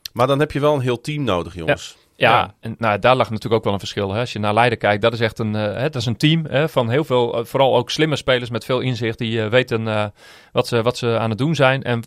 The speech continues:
Speaker 2: en vooral hoe ze de tegenstanders uit hun spel kunnen krijgen. Dat,
Speaker 3: Ja.
Speaker 2: dat was ook heel erg opvallend. En dat, eh, dat, eh, vertelde coach, eh, Hammink, eh, achteraf ook. Van, eh, nou ja, ze hebben, eh, Donar ook, eh, goed geanalyseerd en, nou, volgens mij bleek dat ook wel. Ze hebben, eh, de pijnpunten, eh, wel, wel wat, eh,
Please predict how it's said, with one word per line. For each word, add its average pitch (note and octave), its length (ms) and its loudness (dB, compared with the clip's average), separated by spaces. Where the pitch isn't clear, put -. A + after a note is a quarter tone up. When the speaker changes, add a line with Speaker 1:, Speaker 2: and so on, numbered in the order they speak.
Speaker 2:
en C#3+ 240 -4
vooral C3 240 6
hoe C3 140 2
ze B2 80 -2
de A#2 80 0
tegenstanders A#2+ 580 0
uit C#3+ 200 4
hun D3 180 4
spel C#3+ 260 4
kunnen C3 220 -2
krijgen. C3 380 0
Dat, A#2+ 100 2
Speaker 3:
Ja. B2+ 100 0
Speaker 2:
dat A2+ 160 -2
was A2 120 -4
ook A2+ 80 -2
heel C#3+ 100 0
erg B2+ 120 2
opvallend. C#3+ 440 0
En C#3 140 0
dat, G#2+ 220 -2
eh, G#2+ 160 4
dat, G#2+ 140 0
eh, A2 120 -2
vertelde A2 340 -2
coach, A2 360 -2
eh, G#2+ 200 0
Hammink, A2 320 -4
eh, G#2+ 120 2
achteraf G#2+ 360 0
ook. C#3 200 2
Van, G#2+ 160 -2
eh, G#2 60 -2
nou G#2 140 -4
ja, G2 140 -2
ze G2 100 -6
hebben, G2+ 280 -4
eh, G2 80 -2
Donar A2 280 0
ook, A#2+ 240 -2
eh, A2+ 120 -2
goed A#2+ 180 -10
geanalyseerd A2+ 640 -2
en, G#2 260 -6
nou, G2+ 140 -4
volgens - 260 -8
mij G#2 140 -2
bleek G#2+ 200 0
dat F#2+ 140 -4
ook F#2+ 120 -6
wel. G2+ 240 -2
Ze A2 120 -6
hebben, G#2 260 -4
eh, G2+ 100 -4
de - 60 -20
pijnpunten, A#2+ 680 0
eh, A2+ 100 -2
wel, A2+ 300 -2
wel A2+ 160 -4
wat, G#2 200 -8
eh, A2 60 -2